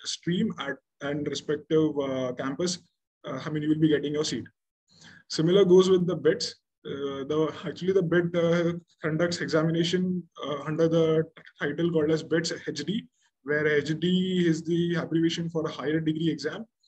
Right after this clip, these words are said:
And one more thing is that the bits in, in,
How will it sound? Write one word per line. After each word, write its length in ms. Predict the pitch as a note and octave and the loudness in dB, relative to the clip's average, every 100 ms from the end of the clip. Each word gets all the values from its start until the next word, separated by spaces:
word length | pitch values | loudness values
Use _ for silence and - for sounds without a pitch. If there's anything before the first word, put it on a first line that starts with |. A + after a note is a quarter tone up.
| _ - _ _ - | _ -20 _ _ -12
And 240 | C3 D3 | -8 -4
one 160 | D3 D#3+ | -2 2
more 160 | F#3+ F#3 | 2 2
thing 300 | F#3+ A3+ F#3+ | 0 -2 -2
is 180 | E3+ D#3+ | -2 0
that 300 | D#3 E3+ E3 | 0 0 -2
the 80 | |
bits 300 | D#3+ D#3+ E3 | -2 -2 0
in, 720 | E3 D#3 - - E3 F#3 F3 D3+ C3 | 0 0 -2 -6 0 2 2 -2 -6
in, 280 | D3+ F3 F3 | -4 -2 -4